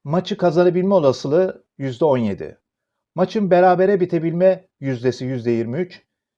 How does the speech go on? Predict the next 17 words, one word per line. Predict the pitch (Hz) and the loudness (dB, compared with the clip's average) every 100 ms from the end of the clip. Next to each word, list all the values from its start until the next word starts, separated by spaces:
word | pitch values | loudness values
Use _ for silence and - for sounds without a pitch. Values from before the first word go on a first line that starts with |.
| _ _ - | _ _ -2
Manchester | 190 196 202 220 | -2 -2 -4 -2
City'nin | 196 - 202 196 175 180 - _ - | -2 -4 -6 -4 -4 -8 -16 _ -6
deplasman | 156 175 160 180 190 | -2 0 0 0 -4
takımının | 165 135 139 135 165 175 _ | -4 -4 -4 -4 -8 -12 _
maçı | 165 180 - | -12 -12 -4
kazanabilme | 156 143 151 156 165 | -4 -2 -4 -4 -4
olasılığı | 131 110 131 | -2 -2 -4
ise | 113 - 160 156 - | -4 -4 -6 -6 -8
yüzde | 147 135 | -8 0
altmışa | 135 123 107 - 143 147 _ _ _ | 0 0 -8 -6 -6 -6 _ _ _
tekabül | - 143 131 113 135 143 _ _ | -6 -2 2 2 0 -8 _ _
ediyor. | 135 117 98 82 _ _ _ _ _ _ _ _ _ _ | -6 -4 -4 -8 _ _ _ _ _ _ _ _ _ _
Benim | 202 233 220 | 0 0 0
bu | 226 | 2
maçla | 214 - 156 | 2 0 -6
ilgili | - 214 170 160 | -4 -2 -2 -2
tercihim | - 156 135 147 190 - | 2 2 2 0 0 -2